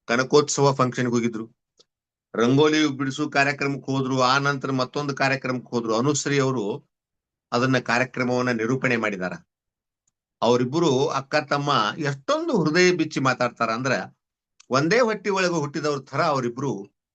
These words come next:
ನಡ್ಕೋತಾರ. ಗಿಲ್ಲಿ ಅವರು ಕೂಡ ಹೇಳ್ತಾರ, "ಅನುಶ್ರೀ ಅಕ್ಕ ನನ್ನ ಗಾಡ್ ಮದರ್" ಅಂತ ಹೇಳ್ತಾರ. ಇವೆಲ್ಲ ನಾವು ಮೆಚ್ಕೊಳ್ಬೇಕಾದಂತ ಅಂಶಗಳು. ಅದಕ್ಕೋಸ್ಕರ ಗಿಲ್ಲಿಯವರೇ ಮತ್ತು ಕಾವ್ಯ ಅವರ ಜೋಡಿ ತುಂಬಾ ಚೆನ್ನಾಗಿರೋದ್ರಿಂದ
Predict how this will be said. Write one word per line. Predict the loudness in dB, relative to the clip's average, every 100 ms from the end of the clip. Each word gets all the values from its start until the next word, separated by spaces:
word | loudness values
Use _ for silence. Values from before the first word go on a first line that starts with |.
| _ _ _
ನಡ್ಕೋತಾರ. | -2 -2 2 2 2 -4 -12 -20 _ _ _ _ -4
ಗಿಲ್ಲಿ | 4 8 8
ಅವರು | 6 4
ಕೂಡ | 2
ಹೇಳ್ತಾರ, | 4 4 2 2
"ಅನುಶ್ರೀ | 2 0 -2 -2
ಅಕ್ಕ | -2 -2
ನನ್ನ | -4 -4 -4
ಗಾಡ್ | 2 4 4
ಮದರ್" | 2 2 2
ಅಂತ | 0 -4
ಹೇಳ್ತಾರ. | -10 -12 -18 _ _ _ _ _ 0
ಇವೆಲ್ಲ | 4 6 6 4 4
ನಾವು | 0 0 0
ಮೆಚ್ಕೊಳ್ಬೇಕಾದಂತ | -2 -4 -8 -6 -2 -2 0 0 0 0
ಅಂಶಗಳು. | 0 0 -2 -4 -6 -12 _ _ _ _ _ _
ಅದಕ್ಕೋಸ್ಕರ | -2 4 4 4 4 4 4 0 _ _ _
ಗಿಲ್ಲಿಯವರೇ | 4 8 8 8 8 6 4 2
ಮತ್ತು | -2 0 -2
ಕಾವ್ಯ | 2 2 2 2
ಅವರ | 0 -2 -4
ಜೋಡಿ | -6 -4 0 0
ತುಂಬಾ | -2 -2 -2
ಚೆನ್ನಾಗಿರೋದ್ರಿಂದ | -2 -2 0 2 4 2 2 -2 -2